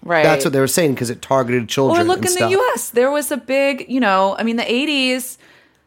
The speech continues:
Speaker 1: they used nambla as a way to discredit.
Speaker 2: Yep.
Speaker 1: I mean, literally Congress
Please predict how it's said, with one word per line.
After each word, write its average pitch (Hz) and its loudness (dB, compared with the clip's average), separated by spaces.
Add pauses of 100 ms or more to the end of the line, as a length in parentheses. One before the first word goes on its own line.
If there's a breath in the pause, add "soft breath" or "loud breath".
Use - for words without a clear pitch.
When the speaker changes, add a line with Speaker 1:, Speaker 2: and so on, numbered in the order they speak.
Speaker 1:
they 254 4
used 285 0
nambla 202 0
as 190 0
a 220 0
way 185 2
to 196 -12
discredit. 170 -2
Speaker 2:
Yep. 139 2
Speaker 1:
I 208 0
mean, 226 2
literally 277 2
Congress 190 0